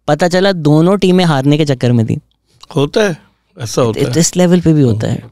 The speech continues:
Speaker 2: डोमेस्टिक में तो अब वो सादिक मामू ने सजेशन दी थी कि आप कैमरे रखें। डोमेस्टिक में जो लाइव नहीं जाते ना मैचेस, उनमें बहुत सारी चीज़ें गड़बड़ हो सकती हैं, because it all depends on match referees report। मैच रेफरी क्या रिपोर्ट देता है, उनमें हो सकता है।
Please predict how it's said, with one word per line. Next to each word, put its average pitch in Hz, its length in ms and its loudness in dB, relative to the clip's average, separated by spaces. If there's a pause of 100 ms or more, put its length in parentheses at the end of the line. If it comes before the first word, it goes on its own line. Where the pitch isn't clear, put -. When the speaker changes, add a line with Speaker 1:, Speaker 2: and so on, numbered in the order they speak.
(920)
Speaker 2:
डोमेस्टिक 185 440 -2
में 214 180 -2
तो 208 120 0
अब 170 160 2
वो 170 140 2
सादिक 160 340 0
मामू 170 260 0
ने 175 120 2
सजेशन 147 500 -2
दी 160 100 -4
थी 170 140 -8
कि 147 60 -2
आप 131 200 0 (300)
कैमरे 131 340 -2
रखें। 120 400 -4
डोमेस्टिक 123 420 -4
में 147 120 -2
जो 143 60 0
लाइव 135 360 -2
नहीं 156 140 0
जाते 131 260 -2
ना 156 120 -2
मैचेस, 120 480 -4 (720)
उनमें 131 340 0
बहुत 135 240 -4
सारी 135 240 -2
चीज़ें 123 320 -4
गड़बड़ 117 280 0
हो 117 80 0
सकती 113 300 -6
हैं, 123 120 -4
because 139 240 0
it 127 80 -4
all 135 320 -2
depends 135 280 -2
on 127 200 2
match 113 240 -4
referees 113 540 -6
report। 107 300 -4 (840)
मैच 110 240 -4
रेफरी 113 280 -6
क्या 98 160 -4
रिपोर्ट 160 340 -10
देता - 240 -18
है, 139 60 -4
उनमें 143 180 -2
हो 175 100 -4
सकता - 400 -14
है। - 140 -20